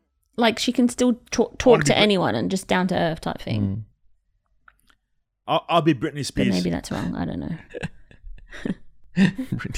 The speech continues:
Speaker 3: Spears. Why?
Speaker 2: Oh, do you know who I actually would,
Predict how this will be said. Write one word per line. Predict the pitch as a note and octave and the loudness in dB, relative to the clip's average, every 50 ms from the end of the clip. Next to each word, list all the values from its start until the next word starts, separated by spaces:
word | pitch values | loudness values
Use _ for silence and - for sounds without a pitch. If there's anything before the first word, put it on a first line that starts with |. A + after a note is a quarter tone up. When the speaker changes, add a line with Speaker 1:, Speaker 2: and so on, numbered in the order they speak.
| - - | -10 -12
Speaker 3:
Spears. | - - - - - - - - _ _ _ _ _ _ _ _ _ _ _ _ _ - - B2 - - - - - _ | -14 -18 -18 -18 -18 -18 -20 -20 _ _ _ _ _ _ _ _ _ _ _ _ _ -18 -16 -16 -14 -16 -18 -20 -6 _
Why? | - B2 B2+ B2 A#2 G#2+ G2 F#2+ F#2 - _ _ _ _ _ _ _ - - _ _ _ - - - | 6 8 8 10 10 8 6 4 2 -2 _ _ _ _ _ _ _ -20 -20 _ _ _ -20 -4 4
Speaker 2:
Oh, | - A3+ C#4+ D4+ C#4+ B3+ F#3+ D3 - - - - _ | 8 10 10 10 10 10 8 6 4 -4 -16 -12 _
do | - G3+ | -2 2
you | |
know | G#3 C#4 C#4+ | 4 6 8
who | A#3+ C4 | 8 8
I | A#3+ G#3 F3+ | 8 8 8
actually | F3+ E3+ - - F3 D#3 | 6 4 2 2 2 4
would, | C#3+ C#3 D3 C#3 | 4 4 2 2